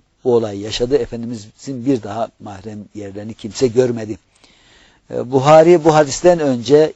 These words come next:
ilgili ayet-i kerimeleri almış. İbrahim Aleyhisselam'ın, İbrahim Aleyhisselam'ın Kabe'yi İsmail Aleyhisselam'la birlikte yaptığını anlatan ayet-i kerimeler Bakara yüz yirmi beş, yüz yirmi altı, yüz yirmi yedi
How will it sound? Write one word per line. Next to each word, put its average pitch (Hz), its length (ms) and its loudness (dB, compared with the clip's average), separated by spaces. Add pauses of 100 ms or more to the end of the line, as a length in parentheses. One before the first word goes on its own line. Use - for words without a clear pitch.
ilgili 143 440 -2
ayet-i 127 340 2
kerimeleri 135 680 2 (160)
almış. 101 760 -8
İbrahim 117 580 -2
Aleyhisselam'ın, 113 840 -4 (540)
İbrahim 120 440 -2
Aleyhisselam'ın 110 640 -12
Kabe'yi 117 540 -4
İsmail 117 320 -10
Aleyhisselam'la 120 560 -6
birlikte 104 360 -10
yaptığını 117 540 -6
anlatan 110 520 -8 (420)
ayet-i 110 360 -4
kerimeler 113 600 -4
Bakara 117 460 -2 (160)
yüz 110 260 -10
yirmi 101 280 -14
beş, 127 300 -4 (220)
yüz 101 200 -18
yirmi 107 180 -14
altı, 104 240 -14
yüz 101 240 -12
yirmi 101 220 -14
yedi 120 240 -6